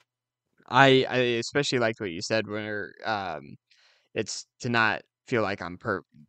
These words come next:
not to feel like I'm perfect at something, because that is ultimately, like, what makes you, like, oh my gosh, like, that's what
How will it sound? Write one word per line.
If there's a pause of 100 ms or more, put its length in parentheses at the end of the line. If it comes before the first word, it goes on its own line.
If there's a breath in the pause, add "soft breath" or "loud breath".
(300)
not
to
feel
like
I'm
perfect
at
something,
because
that
is
ultimately,
like,
what
makes
you,
like, (1040 soft breath)
oh
my
gosh, (140)
like, (100)
that's
what